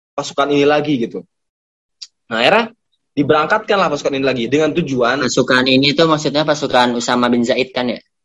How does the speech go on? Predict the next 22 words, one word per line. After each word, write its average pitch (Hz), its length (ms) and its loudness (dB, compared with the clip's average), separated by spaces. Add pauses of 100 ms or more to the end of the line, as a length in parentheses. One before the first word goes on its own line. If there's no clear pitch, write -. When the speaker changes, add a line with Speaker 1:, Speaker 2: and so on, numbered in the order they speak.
(180)
Speaker 1:
Iya, - 220 -2
pasukan 131 320 -4
Usama 123 220 0
bin 123 120 -2
Zaid. 120 240 4
Speaker 2:
Hmm. 104 320 -8 (260)
Speaker 1:
Pasukan 147 320 -2
Usama 151 260 4
bin 147 120 0
Zaid 170 160 2
itu 220 100 4
diberangkatkan 147 460 -2
lagi 139 200 0
dengan 170 200 -2
tujuan 131 340 -4
agar 131 460 -2 (500)
orang-orang 165 580 0
Arab 151 380 -2 (440)
yang 143 160 -2
ingin 147 240 0
murtad, 143 480 -2 (160)
kan 233 240 -2